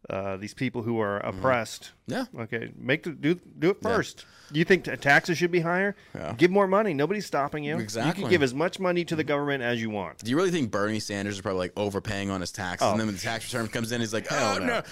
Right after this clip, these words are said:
Speaker 2: you can keep it. It's okay." It's
Speaker 1: Uh,
Speaker 2: like,
Speaker 1: when
Speaker 2: no,
Speaker 1: they
Speaker 2: it's
Speaker 1: did his tax assessment, he, he was paying, like, a thirteen or fourteen percent tax rate.
Speaker 2: Shut the fuck up.
Speaker 1: No.
Speaker 2: How?
Speaker 1: He's, he's a scumbag.
Speaker 2: Yeah.
Speaker 1: He's a scu-, you know,
Speaker 2: Go figure.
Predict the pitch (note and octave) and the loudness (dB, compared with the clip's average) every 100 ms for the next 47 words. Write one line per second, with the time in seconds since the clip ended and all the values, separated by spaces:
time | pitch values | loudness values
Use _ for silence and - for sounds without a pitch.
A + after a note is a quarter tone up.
0 | - F3 A3+ E3+ B2 A2+ G2+ G#2+ B2+ C3+ | -6 -2 0 -2 -4 -6 -6 -4 -2 -2
1 | G#2 G2+ - A2+ G#2 - D3+ D#3 D3+ D#3+ | -4 -4 -2 -2 -4 -6 -2 0 4 6
2 | F3+ F3+ F3+ D#3+ B2 A2 B2+ B2+ - C#3+ | 6 6 4 4 0 -2 2 2 2 -2
3 | D3+ D3+ D3+ C#3 A#2 D#3 C#3+ D3 E3 C#3 | -2 -2 -4 -6 -4 -4 -2 0 -2 -2
4 | C3 B2+ A2+ G#2 G#2 - C#3 C#3 C#3+ C#3 | -6 -6 -4 -2 -4 -4 -4 -4 -2 -4
5 | A2+ - A#2+ - B2 A#2 - A#2+ G#2+ A2 | -4 -4 -6 -6 -8 -6 -6 -4 -4 -4
6 | G#2 - F2+ D#2+ - - - B2 F#2+ E2 | -6 -6 -12 -14 -16 -12 -6 -4 -4 -6
7 | E2+ E2+ F2+ - F#3+ - E3+ - - C4+ | -8 -8 -12 -10 -6 -4 -4 -4 -2 -2
8 | D#4+ F2+ D#2 - _ _ _ - - _ | -2 -2 -4 -12 _ _ _ -20 -20 _
9 | _ _ _ B2+ C#3 C3+ - A#2 E3 - | _ _ _ -8 -6 -6 -6 -4 -2 4
10 | G#3+ C#4+ - F#2 G#2 G2+ G2 F#2+ - D3 | 4 4 2 2 2 0 0 -4 -8 -8
11 | E3 G3 F#3 E3+ E3 F#3+ - - F#2+ | -4 -2 -2 -2 -2 0 -2 -6 -8